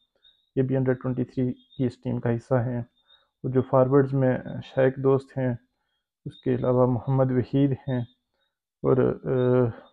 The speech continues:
मोहम्मद वलीद, ये, ये भी पाकिस्तान टीम का हिस्सा रहे हैं।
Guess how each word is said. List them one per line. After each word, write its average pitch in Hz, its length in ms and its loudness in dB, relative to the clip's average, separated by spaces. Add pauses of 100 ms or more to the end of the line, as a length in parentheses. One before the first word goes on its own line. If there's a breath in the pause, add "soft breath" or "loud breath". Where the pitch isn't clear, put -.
मोहम्मद 131 280 0
वलीद, 131 380 2
ये, 131 500 -2
ये 143 60 0
भी 135 120 -2
पाकिस्तान 131 440 -2
टीम 123 220 -6
का 127 140 -6
हिस्सा 120 300 -6
रहे 117 180 -4
हैं। 117 220 -4